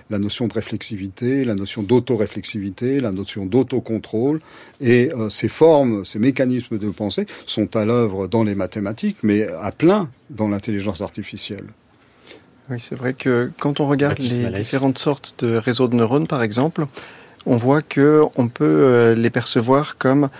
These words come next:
Speaker 2: la capacité de l'esprit de synthèse avec, euh, ce qu'on appelle les encodeurs,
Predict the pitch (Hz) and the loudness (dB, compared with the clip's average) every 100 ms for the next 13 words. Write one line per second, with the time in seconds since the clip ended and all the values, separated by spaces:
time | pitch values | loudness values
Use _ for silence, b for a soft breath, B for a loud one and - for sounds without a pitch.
0 | B B _ 127 117 123 123 - 117 135 | B B _ -2 0 2 0 -2 -2 0
1 | 127 117 113 - 123 - 127 131 131 135 | 2 2 0 -4 -4 -2 -2 0 0 0
2 | 135 - _ 110 113 113 113 104 - 104 | -6 -10 _ -6 -4 -4 -8 -8 -6 -6
3 | 101 110 107 104 110 127 113 120 131 131 | -4 -4 -4 -4 -2 -2 0 2 0 -4